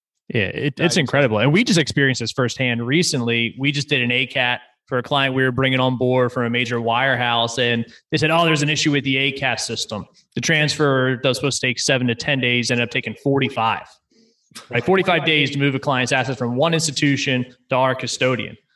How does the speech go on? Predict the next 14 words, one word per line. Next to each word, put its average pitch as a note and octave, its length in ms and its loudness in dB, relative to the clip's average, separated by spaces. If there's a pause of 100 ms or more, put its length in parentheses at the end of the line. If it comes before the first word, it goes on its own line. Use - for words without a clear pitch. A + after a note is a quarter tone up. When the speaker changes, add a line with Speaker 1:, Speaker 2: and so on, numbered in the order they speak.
(280)
Speaker 1:
Meanwhile, C#3 600 2 (680)
we D#3 160 2
transferred D#3 380 0
a C3 40 -4
client's C3+ 640 2
Coinbase C#3+ 540 0
account C3 560 -2
to C3+ 100 0
our C3 220 0
custodian B2+ 680 -2
with A#2+ 160 -4
on-ramp B2+ 380 0
invested B2 380 0
Gemini C3+ 600 2